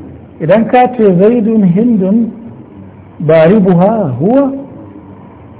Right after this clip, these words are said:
ko ka ce Daribuha kawai, za mu fahimci dai. Tun daga wannan bamiri na ha, mun san cewa Zaidun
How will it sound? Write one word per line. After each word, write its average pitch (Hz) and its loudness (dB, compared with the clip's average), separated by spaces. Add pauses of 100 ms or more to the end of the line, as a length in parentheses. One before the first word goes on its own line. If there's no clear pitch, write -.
(680)
ko 214 2
ka 226 0
ce 220 2
Daribuha 190 2
kawai, 226 2
za 214 4
mu 202 2
fahimci 160 -2
dai. 247 0 (1300)
Tun 202 -2
daga 190 4
wannan 196 2
bamiri 190 4
na 180 2
ha, 220 0 (1000)
mun 180 0
san 214 -2
cewa 190 4
Zaidun 190 4